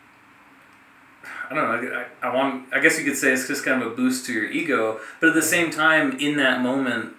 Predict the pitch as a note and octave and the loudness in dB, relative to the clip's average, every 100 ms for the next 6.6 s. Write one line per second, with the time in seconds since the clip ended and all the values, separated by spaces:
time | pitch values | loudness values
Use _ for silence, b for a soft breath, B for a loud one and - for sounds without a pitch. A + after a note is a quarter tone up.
0 | - C3 B2 A#2+ C#3+ C3+ B2+ - - B2+ | -12 -6 -4 -2 -2 -2 -4 -6 -6 -4
1 | A#2+ - B2+ B2+ B2 A#2 A2+ B B B | -4 -4 -2 0 -2 -4 -8 B B B
2 | B _ _ _ _ _ _ - B2+ A#2 | B _ _ _ _ _ _ -2 -2 0
3 | - - - B2 B2 A#2+ - - - - | -2 -2 0 0 2 0 -4 -8 -10 -12
4 | - B2 A#2 A2+ - B2+ A#2+ A2 A2 A2 | -6 -4 -4 -8 -4 0 2 0 2 2
5 | G#2+ G#2 - - A#2 A2 - G2 - G2 | 0 -4 -8 -2 0 -2 -4 -10 -10 -6
6 | - G3 - G#2 G2 | 2 4 4 -2 -6